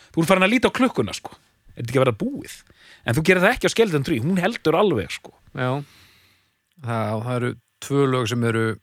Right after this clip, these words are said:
Speaker 2: vel yfir tíu mínútur.
Speaker 1: Já, og það bara, og þe-, en síðan líka eitt sem ég vil fá að nefna hérna, að málið er það,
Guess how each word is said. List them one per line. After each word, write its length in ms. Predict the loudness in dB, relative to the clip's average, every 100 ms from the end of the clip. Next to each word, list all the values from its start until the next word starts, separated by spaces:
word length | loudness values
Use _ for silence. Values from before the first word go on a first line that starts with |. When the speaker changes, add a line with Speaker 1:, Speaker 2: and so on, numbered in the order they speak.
| _ _ _ _ _ _
Speaker 2:
vel 260 | -2 0 0
yfir 120 | -2
tíu 140 | -4 -6
mínútur. 240 | -6 -10 -14 -20
Speaker 1:
Já, 60 | -20 -12
og 160 | -10
það 120 | -8
bara, 240 | -6 -6 -6 -8 -14 -20 -20 -20 -14 -8
og 160 | -6
þe-, 140 | -6 -6
en 120 | -8 -10
síðan 380 | -8 -2 0 2
líka 160 | 0 0
eitt 220 | -2 -2
sem 140 | -2 -2
ég 160 | -2
vil 20 |
fá 100 | -2 -2
að 40 | -2
nefna 180 | -2
hérna, 300 | -2 -2 -6 -12 -16 _ _ _ _ _ _ _ _ _ _ _ _ -6
að 200 | -4 -2
málið 340 | -4 0 0 2
er 60 |
það, 160 | 0